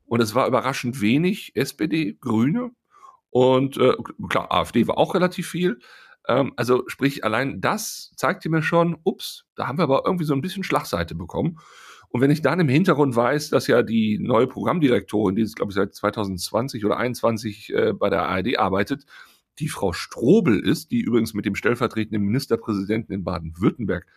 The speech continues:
verheiratet ist, der übrigens ein knallharter C D Uler ist, also richtig einer von einer ganz strammen Sorte. Und sie ist auch noch Tochter von Wolfgang Schäuble. Also jetzt kann man mir erzählen, was man will. Jemand, der so C D U durchtränkt ist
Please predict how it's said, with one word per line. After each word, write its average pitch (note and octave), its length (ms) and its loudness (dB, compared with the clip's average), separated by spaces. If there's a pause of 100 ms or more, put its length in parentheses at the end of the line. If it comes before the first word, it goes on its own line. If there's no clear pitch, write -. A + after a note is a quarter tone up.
(160)
verheiratet E2+ 640 -4
ist, B2+ 300 -6
der G2 180 2
übrigens E2 300 -4
ein E2+ 140 -2
knallharter F2 500 -2
C F2 160 -6
D F2 100 -4
Uler B2+ 300 2
ist, - 220 -6 (220)
also - 140 -2
richtig G#2 280 -4
einer E2+ 120 -2
von D2+ 140 -8
einer F2 80 -2
ganz A#2+ 180 -2
strammen E2 300 -6
Sorte. - 400 -4 (580)
Und G#3 340 6
sie C#3 140 2
ist C#3 220 -2
auch B2 180 4
noch B2+ 160 2
Tochter B2+ 420 0
von A2+ 220 -2
Wolfgang A2 400 0
Schäuble. - 520 0 (380)
Also A2 320 -2 (300)
jetzt - 260 0
kann C3+ 140 0
man C3+ 120 0
mir B2+ 140 4
erzählen, C3 420 4
was C3+ 140 2
man G2+ 220 0
will. D3+ 420 2 (200)
Jemand, A#2+ 400 0
der A2 100 4
so A2+ 640 4 (260)
C - 160 0
D G2+ 80 0
U A#2 140 0
durchtränkt G#2+ 580 -2
ist - 360 -2